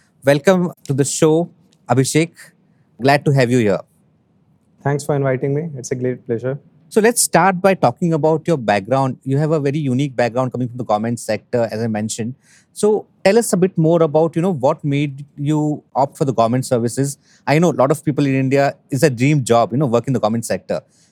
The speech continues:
Speaker 1: How did you go about preparing for your customs and G S T officer role and, and also for State Bank of India? Can you take us a bit about your journey so far?
Speaker 2: Yeah, like, uh, my father was in Indian Air Force, so I have done my schooling from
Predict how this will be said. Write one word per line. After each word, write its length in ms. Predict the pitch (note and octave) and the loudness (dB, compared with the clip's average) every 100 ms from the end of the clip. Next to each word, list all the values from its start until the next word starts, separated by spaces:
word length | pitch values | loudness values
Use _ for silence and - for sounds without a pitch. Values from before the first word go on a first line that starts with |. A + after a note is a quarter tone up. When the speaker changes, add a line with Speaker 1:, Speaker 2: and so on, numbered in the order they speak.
| - | -2
Speaker 1:
How 80 | E3+ | 2
did 100 | G#3+ | 2
you 60 | G3 | 2
go 140 | D#3 | 2
about 240 | E3+ F3+ | 4 2
preparing 420 | D3+ B2 C3 D3 D3 | 2 0 2 0 -2
for 200 | D3+ C#3 | 0 0
your 100 | C3+ | 0
customs 680 | B2 - C#3+ C#3+ C3+ - _ A#2+ | -2 -2 -2 -2 -4 -10 _ -6
and 180 | B2 | -4
G 120 | A2+ B2+ | -2 -4
S 100 | - | -2
T 100 | C3+ | -4
officer 280 | A2+ B2+ | -6 -6
role 340 | A2+ B2 A#2+ B2 | -4 -2 -2 -2
and, 160 | B2 | -4
and 100 | B2+ | -2
also 220 | B2 A#2 B2 | -4 -2 -4
for 80 | |
State 220 | B2 A#2+ A2+ | -4 -6 -6
Bank 160 | A2+ | -6
of 120 | A2+ | -6
India? 300 | A2+ A2+ A#2 _ _ _ | -6 -6 -6 _ _ _
Can 80 | E3+ | -6
you 20 | |
take 160 | D3+ F3+ | -2 0
us 100 | F#3 | 0
a 60 | D#3 | 0
bit 180 | D#3 | 0
about 300 | D3+ C#3 D#3 | 0 0 0
your 140 | D#3+ C#3 | 0 0
journey 320 | A2+ B2 C#3+ | 2 0 0
so 180 | C#3 C3 | -4 -6
far? 240 | B2+ F#3+ _ _ - - - - - - - | -6 -10 _ _ -20 -20 -20 -20 -20 -20 -8
Speaker 2:
Yeah, 300 | F3+ E3+ B2+ | -2 -2 -2
like, 200 | C3 C3 F#3 - - _ | -4 -6 -10 -20 -20 _
uh, 120 | C#3+ C3+ | -8 -4
my 160 | C#3 | -4
father 340 | C#3 D3 C3 F3+ | -2 -2 -2 -2
was 140 | F3 | -2
in 120 | E3+ | -2
Indian 240 | C#3+ D#3 D#3+ | -2 -2 -2
Air 100 | D3 | -4
Force, 340 | C#3+ D3 C#3 | -2 -4 -4
so 120 | D3 | -4
I 80 | C3+ | -4
have 120 | C3+ | -4
done 160 | C3+ C#3 | -6 -6
my 120 | C3+ | -6
schooling 420 | C3 B2+ B2+ C3+ | -8 -8 -6 -6
from 400 | - C3 C3 C3 | -6 -6 -6 -8